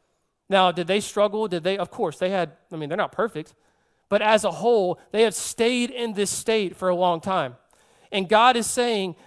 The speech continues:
"I see your, your humility. I, I see your perseverance. I see your obedience. And I'm going to honor you. I'm going to take care of you. I'm going to remember my covenant with you. I'm going to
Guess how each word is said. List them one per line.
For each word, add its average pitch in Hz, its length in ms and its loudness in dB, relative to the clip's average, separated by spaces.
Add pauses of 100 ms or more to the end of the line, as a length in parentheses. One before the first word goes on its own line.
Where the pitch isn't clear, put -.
"I 214 160 0
see 254 540 -4
your, 254 240 -2
your 208 200 -2
humility. 175 600 -4 (380)
I, 214 200 2
I 196 40 4
see - 360 -4
your 254 140 -2
perseverance. 208 880 -4
I 190 340 4 (320)
see - 420 -4
your 233 180 2
obedience. 190 880 -4 (240)
And 175 100 2
I'm 220 120 4
going 233 220 2
to 208 140 0
honor 233 400 2
you. 185 160 0
I'm 180 60 -2
going 220 220 0
to 208 80 -12
take 208 260 -6
care 226 300 2
of 180 100 -4
you. 170 220 -6 (320)
I'm 196 100 -2
going 220 240 2
to 226 120 -6
remember 220 560 2
my 190 180 0
covenant 202 440 -2
with 175 160 -8
you. 175 80 -2
I'm 175 80 -4
going 190 280 -4
to 175 320 -8